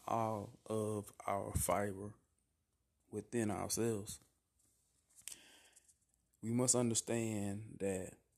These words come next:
our thoughts create our words. Our words create our acts.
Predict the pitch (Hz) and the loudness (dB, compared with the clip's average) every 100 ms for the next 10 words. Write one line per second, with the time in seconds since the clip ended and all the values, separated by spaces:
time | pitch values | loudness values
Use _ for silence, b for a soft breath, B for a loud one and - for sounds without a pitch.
0 | _ B B B B B B - 104 98 | _ B B B B B B -6 -2 -2
1 | - 107 110 117 - - - - - _ | -2 2 2 2 -2 -6 -4 -4 -10 _
2 | _ _ _ b b b b b b - | _ _ _ b b b b b b -16
3 | - 104 98 98 92 - _ _ _ _ | -6 -4 -2 -2 -4 -10 _ _ _ _
4 | _ _ _ - 90 87 90 92 107 110 | _ _ _ -8 -8 -8 -8 -4 -2 0
5 | 107 101 - - - - - _ _ _ | -2 -4 -8 -14 -12 -14 -18 _ _ _
6 | - - _ b b b b b b b | -20 -20 _ b b b b b b b
7 | - 92 92 90 110 120 113 104 - - | -6 -4 -4 -4 -2 -2 -2 -6 -4 -4
8 | - - _ _ _ _ _ _ - 104 | -4 -6 _ _ _ _ _ _ -12 -8
9 | 101 92 90 - _ - 87 85 - _ | -6 -6 -8 -12 _ -12 -10 -10 -14 _
10 | - 113 110 - - - - - | -2 0 0 -4 -16 -12 -10 -12